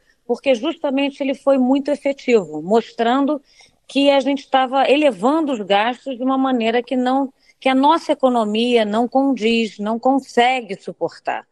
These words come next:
Não é que a gente não queira fazer alguns gastos ou que os gastos não sejam importantes, é simplesmente que a conta não fecha. Então, o que o, o ministro Haddad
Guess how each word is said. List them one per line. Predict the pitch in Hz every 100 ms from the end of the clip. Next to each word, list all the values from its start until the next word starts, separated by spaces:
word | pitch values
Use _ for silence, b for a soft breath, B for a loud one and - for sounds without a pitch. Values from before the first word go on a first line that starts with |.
| b b b
Não | -
é | 202 254
que |
a | 262
gente | 254 254
não | 247 247
queira | 240 226 247 226 185
fazer | 185 165 170
alguns | 160 160 147
gastos | 156 190 214 214
ou | 214
que | 214 226
os | 214
gastos | 185 196 220 - 208
não | 208 202
sejam | - 208 214 208 208 _ _ _ _ -
importantes, | 240 262 254 220 - 185 175 156 -
é | 175
simplesmente | 170 277 285 262 202 208 226 262 277
que | 269
a | 277
conta | 269 262 269
não | 277 277
fecha. | 254 214 170 - 139 b b b -
Então, | 208 196 214 214 208 202 -
o | 214
que | 202 - 262 285
o, | 294 - 220 214 208 190 -
o | - 190
ministro | 190 190 214 - 190
Haddad | 165 165 160 151 139